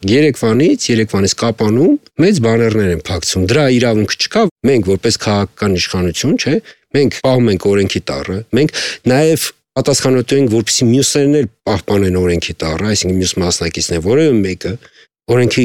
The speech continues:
խախտում թույլ չտա։ Բայց դա միևնույնն է, լինում է դեպքեր, երբ որ տեղական ինքնակառավարման մարմնում, ասենք, ներկայացված ընդդիմադիր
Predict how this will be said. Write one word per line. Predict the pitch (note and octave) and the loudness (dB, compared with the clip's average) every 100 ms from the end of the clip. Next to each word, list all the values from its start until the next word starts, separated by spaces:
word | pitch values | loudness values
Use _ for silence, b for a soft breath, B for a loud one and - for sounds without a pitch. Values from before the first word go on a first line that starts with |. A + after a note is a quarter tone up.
| A2+ G#2 G2+ - - | 2 2 -2 -8 -10
խախտում | - A#2 - E3 | -2 -2 0 -2
թույլ | - B2+ | 2 0
չտա։ | - A#2 E2+ - B B B | 0 -4 -4 -6 B B B
Բայց | F3 A3+ - - - | -2 0 0 -4 -2
դա | C#3 D#3 D3 C3 | 0 2 2 2
միևնույնն | G#2+ C#3 D3 D3+ C3+ G#2+ | 2 2 4 4 2 2
է, | D#2 | -2
լինում | F2+ A#2+ B2 A2 | 0 2 2 0
է | |
դեպքեր, | F#2 A#2+ - A3+ C4+ | 0 -4 0 2 2
երբ | D3 - | 0 2
որ | C3+ G2+ - - | 0 0 -6 -2
տեղական | D#3 C#3+ C3+ C3 | 2 2 2 2
ինքնակառավարման | B2 B2+ A#2 A#2+ A#2 A#2 A2+ A2+ G#2+ G#2 | 2 0 0 0 0 2 2 2 2 2
մարմնում, | G#2 G2+ G2+ F#2 | 0 0 0 -2
ասենք, | F2 - G2 | -6 -4 0
ներկայացված | G2+ - F#2+ F#2 F2+ G2 | 0 0 -4 -4 -4 -2
ընդդիմադիր | F#2+ G2 F#2+ F2 | -2 -2 -2 -2